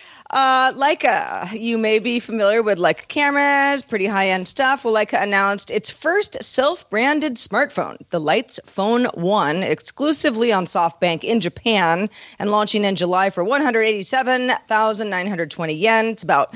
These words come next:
seventeen hundred dollars U S. The phone, basically a rebranded Sharp Aquos R six, if you remember the R six, uh, specs, they're pretty much exactly the same, although Leica has added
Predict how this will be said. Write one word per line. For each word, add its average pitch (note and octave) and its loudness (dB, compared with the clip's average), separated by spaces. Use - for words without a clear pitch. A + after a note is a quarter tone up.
seventeen E3+ 0
hundred E3 -4
dollars C3+ 0
U D3 -4
S. C#4 0
The A#3+ -2
phone, F4+ 2
basically F4+ 2
a A#3+ 2
rebranded G#3+ 0
Sharp G3+ 0
Aquos F#3+ 0
R F3 2
six, - -2
if - -8
you F#3 -2
remember G3 -2
the F#3+ 4
R F3 2
six, - -2
uh, E3 2
specs, - -2
they're G3 2
pretty D4+ 0
much G#3+ 0
exactly F3 0
the D#3+ -4
same, D#3+ -4
although A#3+ 2
Leica G3 0
has G3 0
added E3+ 0